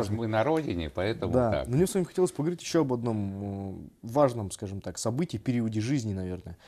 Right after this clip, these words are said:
Speaker 1: Когда вы стали, э, участником ликвидации последствий взрыва четвёртого энергоблока Чернобыльской А Э С. Это был восемьдесят шестой год.
Speaker 2: Восемьдесят шестой год, июль, август. Ну,
Speaker 1: Июль,
Speaker 2: несколько
Speaker 1: август, то есть
Speaker 2: часов,
Speaker 1: в
Speaker 2: да.
Speaker 1: апреле, двадцать шестого,
Speaker 2: Ну,
Speaker 1: если не ошибаюсь,
Speaker 2: двадцать шестого
Speaker 1: апреля
Speaker 2: это
Speaker 1: произошёл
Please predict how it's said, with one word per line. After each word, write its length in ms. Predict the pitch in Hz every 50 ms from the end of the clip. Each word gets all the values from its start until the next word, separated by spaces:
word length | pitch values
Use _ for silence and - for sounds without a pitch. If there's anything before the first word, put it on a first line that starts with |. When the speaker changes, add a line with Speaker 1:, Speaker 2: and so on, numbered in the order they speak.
| - - _
Speaker 1:
Когда 240 | - - 117 139 165
вы 120 | 147 127
стали, 420 | - - - 156 156 143 123 110 104
э, 200 | 101 101 98 98 101 -
участником 760 | - 110 - - 151 147 - 127 110 101 - 101 92 92 90 - _ _
ликвидации 500 | - 110 104 131 127 127 135 131 - 113
последствий 420 | - - - - 127 127 - - 110
взрыва 280 | 101 107 120 123 110 107
четвёртого 400 | - - - 113 95 - 104 101
энергоблока 440 | 101 95 104 107 110 139 139 - -
Чернобыльской 600 | - - 107 113 107 98 - - - 104 98 95
А 40 |
Э 40 | 90
С. 100 | - - _ _ - - - - _
Это 180 | - 139 - 143
был 100 | 139 131
восемьдесят 360 | 127 139 139 - 131 110 -
шестой 240 | - - - 117 107
год. 200 | 98 101 85 -
Speaker 2:
Восемьдесят 400 | 95 107 127 127 - 123 107 -
шестой 320 | - 110 - - 107 92
год, 320 | 92 98 123 147 143 - - _ _ _
июль, 540 | - 113 107 98 98 101 98 90 87 90 87 -
август. 440 | - 82 85 87 90 90 95 113 - - _ _ _ _ _ _
Ну, 160 | 90 87 90 -
Speaker 1:
Июль, 160 | 113 - 139
Speaker 2:
несколько 160 | 143 131 120
Speaker 1:
август, 240 | 107 98 101 101 -
то 60 | 131
есть 100 | 107 87
Speaker 2:
часов, 100 | 87 135
Speaker 1:
в 40 | 135
Speaker 2:
да. 60 | -
Speaker 1:
апреле, 280 | 165 147 143 123 107 101
двадцать 360 | 107 123 131 123 - - -
шестого, 440 | - - 139 - - - - 127 110
Speaker 2:
Ну, 60 | 104
Speaker 1:
если 120 | 95 80
не 80 | 87 95
ошибаюсь, 260 | 101 104 - 92 -
Speaker 2:
двадцать 120 | 107 104 98
шестого 200 | 85 85 85 80
Speaker 1:
апреля 120 | 80 76
Speaker 2:
это 100 | 76 80
Speaker 1:
произошёл 340 | - 82 80 85 82 78 82